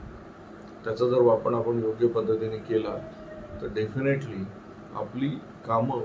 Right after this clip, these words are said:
वेळच्या वेळी लक्षात राहून आपण जास्तीत जास्त इफेक्टिव्ह होऊ. आणि हे ज्यावेळेस तुम्ही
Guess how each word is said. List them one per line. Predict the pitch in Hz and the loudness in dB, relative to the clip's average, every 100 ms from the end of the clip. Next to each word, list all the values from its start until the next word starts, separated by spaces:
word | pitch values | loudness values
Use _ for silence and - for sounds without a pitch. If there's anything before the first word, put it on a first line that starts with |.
| 117 | -2
वेळच्या | 110 117 117 147 | 2 2 6 6
वेळी | 143 139 | 8 6
लक्षात | 127 117 120 117 | 2 4 2 2
राहून | 101 101 | 0 -2
आपण | 104 98 120 | -2 -2 0
जास्तीत | 117 107 131 | 2 0 0
जास्त | 127 - | -2 0
इफेक्टिव्ह | 135 117 110 - 120 | -2 -2 -4 -4 -6
होऊ. | - - - - - - - - - - - - - - - - - - - - - - - | -8 -14 -18 -18 -18 -18 -18 -18 -18 -18 -18 -18 -18 -18 -18 -18 -18 -18 -18 -18 -18 -2 4
आणि | 180 | 8
हे | 185 139 185 202 | 8 8 8 10
ज्यावेळेस | 160 156 170 175 - | 10 12 12 10 6
तुम्ही | 156 170 220 | 6 8 8